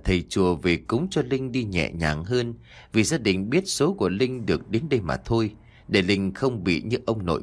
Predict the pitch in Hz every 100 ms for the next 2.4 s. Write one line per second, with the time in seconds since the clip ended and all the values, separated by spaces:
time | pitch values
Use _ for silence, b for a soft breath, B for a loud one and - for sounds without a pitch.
0 | - 78 64 71 135 190 - 98 87 76
1 | 67 - 95 78 76 69 82 110 147 -
2 | 62 104 - 180